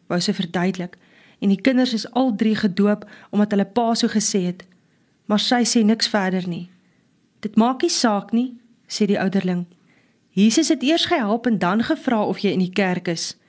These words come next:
Ek het by Judy van Staden gehoor julle is nou hier in my wijk en ek het kom hoor of ek kan help. Dit is waarvoor die kerk daar is."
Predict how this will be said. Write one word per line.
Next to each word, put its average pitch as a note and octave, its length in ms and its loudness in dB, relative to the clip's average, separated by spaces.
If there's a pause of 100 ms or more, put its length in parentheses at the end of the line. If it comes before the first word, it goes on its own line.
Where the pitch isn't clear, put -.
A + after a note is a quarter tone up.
(760)
Ek - 160 -4
het C4+ 120 2
by D4 200 0
Judy A3 280 2
van C#4 200 0
Staden B3+ 480 0
gehoor A3 320 2
julle G3+ 300 2
is - 160 0
nou G#3 160 2
hier G#3 300 4
in G3 140 2
my G#3 220 2
wijk F#3 320 -2 (420)
en G#3 160 0
ek B3+ 140 -2
het D4 160 0
kom C4+ 180 4
hoor B3+ 140 2
of C4 160 -2
ek - 140 -2
kan A3+ 100 2
help. G#3+ 400 0 (800)
Dit G3 120 0
is B3+ 120 0
waarvoor C4 320 2
die B3+ 80 -2
kerk B3+ 320 0
daar G#3 260 -2
is." - 320 -2